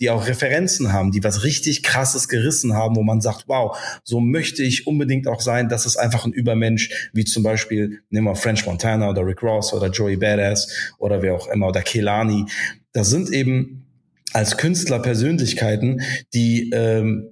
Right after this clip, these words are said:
die auch einen gewissen Einfluss haben und die auch Role Models sind. Das Influencer-Marketing per se war eher etwas, was so langsam aufkam, was relativ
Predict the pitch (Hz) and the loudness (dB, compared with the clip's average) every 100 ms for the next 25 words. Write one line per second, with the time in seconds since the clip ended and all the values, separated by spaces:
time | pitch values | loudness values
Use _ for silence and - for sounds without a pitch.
0 | - 127 110 123 135 143 156 202 214 127 | -2 0 2 2 2 0 0 0 0 0
1 | 98 98 95 101 107 107 - 120 107 131 | 0 0 2 2 2 0 0 0 0 0
2 | 175 139 95 98 95 87 - 92 90 - | 2 2 0 0 -2 0 2 2 0 0
3 | - - - 110 104 165 185 180 180 165 | -2 -2 -2 -2 0 0 0 0 0 0
4 | 160 151 156 143 147 147 127 117 110 131 | 0 0 -2 -2 -2 -2 0 0 2 2
5 | 170 170 - - 117 123 139 147 143 135 | 0 -4 -10 -6 -2 0 0 0 0 0
6 | 135 131 131 135 127 - 117 117 113 107 | -2 0 0 0 0 0 0 2 2 0
7 | 113 165 - - 143 135 117 123 120 113 | 0 -2 -2 -2 0 0 0 2 0 0
8 | 117 113 - - | 0 -2 -4 -10